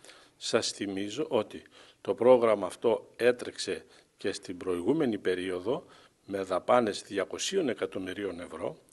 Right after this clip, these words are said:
Καταφέραμε να υποστηρίξουμε την έναρξη της εκμετάλλευσης σε περίπου δώδεκα χιλιάδες νέους αγρότες, με την έννοια του νέος ότι όποιος είναι κάτω από σαράντα χρονών.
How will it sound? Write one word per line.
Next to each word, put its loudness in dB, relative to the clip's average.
Καταφέραμε 6
να 2
υποστηρίξουμε -6
την -6
έναρξη 2
της -12
εκμετάλλευσης 0
σε 2
περίπου 0
δώδεκα 2
χιλιάδες -4
νέους -2
αγρότες, -4
με -2
την -8
έννοια -4
του -10
νέος 2
ότι -2
όποιος -6
είναι -4
κάτω -6
από -10
σαράντα -6
χρονών. -10